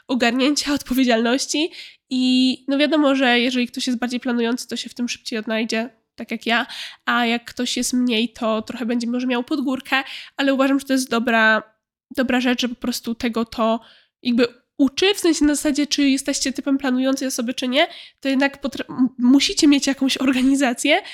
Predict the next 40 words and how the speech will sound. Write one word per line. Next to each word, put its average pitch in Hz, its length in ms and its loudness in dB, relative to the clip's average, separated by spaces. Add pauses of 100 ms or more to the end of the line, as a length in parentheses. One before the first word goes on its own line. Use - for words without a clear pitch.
(180)
przy - 120 -6
studiowaniu 262 420 -2
dwóch 262 180 -8
kierunków, 269 480 0
bo 262 120 2
inaczej 262 320 0
tego 254 220 0
nie 254 140 2
ogarniecie. 214 640 -4 (440)
I 247 420 2 (160)
kiedyś 254 300 2
was 247 160 0
to, 254 120 0
że 233 60 -4
tak 240 160 -6
powiem, 247 360 0 (100)
dogoni. 220 500 -2 (440)
No 285 140 6
i 330 80 2
poza 320 220 0
tym 254 180 0
kolejna, 311 640 2 (100)
kolejna 302 340 0
taka 294 220 -4
rzecz, 269 220 0
która 247 160 -6
powoduje, 269 480 -2
że 269 80 -2
mam 269 120 -2
takie, 269 260 -2 (340)
kurde, 349 280 2
warto, 277 520 0
warto, 302 440 2
jakby 277 340 -2
idźcie 262 500 -2
i 240 280 -2
studiujcie 285 460 0
te 233 100 -2
dwa 233 180 -4
kierunki, 240 500 -4